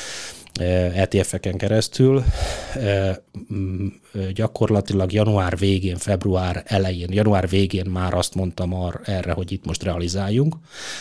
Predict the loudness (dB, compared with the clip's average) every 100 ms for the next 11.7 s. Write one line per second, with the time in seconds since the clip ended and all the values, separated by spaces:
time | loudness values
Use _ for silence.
0 | -8 -8 -2 0 2 0 0 0 2 -2
1 | -2 -2 -2 0 -2 -6 -6 -8 -10 -10
2 | -10 -10 -8 -10 -8 -10 -8 -10 -8 -8
3 | -8 -8 -6 -8 -8 -4 -2 -2 -6 -8
4 | -10 -12 -14 -18 -16 -14 -12 -6 -2 2
5 | 2 0 0 0 0 -2 -6 -4 -2 -2
6 | -2 -2 0 0 2 0 2 0 0 -2
7 | 0 2 2 4 4 4 0 -14 -20 -8
8 | -4 2 2 2 0 0 0 2 4 4
9 | 2 0 0 -4 -6 -12 _ _ _ _
10 | _ _ _ _ -20 -14 -10 -6 -2 -2
11 | -2 -4 -4 -4 -6 -10 -12